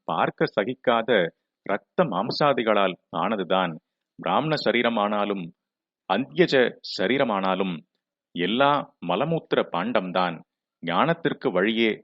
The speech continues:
சரீர பிரக்ஞையை ஒழிப்பதுதான். இப்படி நிக்கிருஷ்டமாக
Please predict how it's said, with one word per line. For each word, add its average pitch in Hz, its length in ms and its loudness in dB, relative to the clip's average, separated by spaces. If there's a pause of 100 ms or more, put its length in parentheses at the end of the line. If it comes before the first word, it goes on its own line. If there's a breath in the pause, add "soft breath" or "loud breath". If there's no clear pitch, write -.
சரீர 143 440 0
பிரக்ஞையை 143 600 -2
ஒழிப்பதுதான். 92 760 0 (540)
இப்படி 151 340 2 (680)
நிக்கிருஷ்டமாக 131 800 2